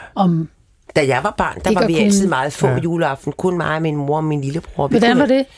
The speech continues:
Speaker 2: Vi, det var skønt. Vi havde
Speaker 1: Nå,
Speaker 2: det mega
Speaker 1: okay.
Speaker 2: hyggeligt nede i sommerhuset. Det var noget af det mest hyggelige
Speaker 1: Ja.
Speaker 2: jul, jeg husker. Det er måske derfor, jeg har et godt forhold til jul. Men der kunne vi nemlig heller ikke nå rundt, men så tog vi et viskestykke.
Speaker 1: Okay.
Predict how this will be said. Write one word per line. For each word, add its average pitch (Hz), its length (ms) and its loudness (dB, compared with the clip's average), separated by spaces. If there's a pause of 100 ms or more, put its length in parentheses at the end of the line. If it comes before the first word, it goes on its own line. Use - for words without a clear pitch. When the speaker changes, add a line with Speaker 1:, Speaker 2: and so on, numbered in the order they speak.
(120)
Speaker 2:
Vi, 196 260 -2
det 240 80 2
var 262 60 2
skønt. - 360 0
Vi 160 100 0
havde 202 140 2
Speaker 1:
Nå, 214 60 4
Speaker 2:
det - 40 4
mega - 100 0
Speaker 1:
okay. 208 80 2
Speaker 2:
hyggeligt 180 200 2
nede 160 80 0
i 160 40 -2
sommerhuset. 143 420 -2
Det 156 60 4
var 123 60 2
noget 113 160 2
af 120 40 -2
det 117 80 0
mest - 140 -8
hyggelige 127 260 0
Speaker 1:
Ja. 117 80 0
Speaker 2:
jul, - 80 -6
jeg 120 100 0
husker. 120 220 -6
Det 117 60 -2
er 123 40 0
måske 113 160 -4
derfor, 123 240 -2
jeg 110 100 0
har 92 60 -2
et - 80 -8
godt 107 180 -4
forhold 98 180 0
til 113 120 -2
jul. 113 120 -2 (220)
Men 123 100 2
der 165 80 4
kunne 285 140 2
vi 262 60 2
nemlig 135 160 2
heller 160 140 2
ikke 131 120 -2
nå 123 80 2
rundt, 107 180 -2
men 117 80 -4
så - 100 -10
tog 170 160 -2
vi 151 60 -4
et 135 80 -8
viskestykke. 87 560 -6 (360)
Speaker 1:
Okay. 117 360 -4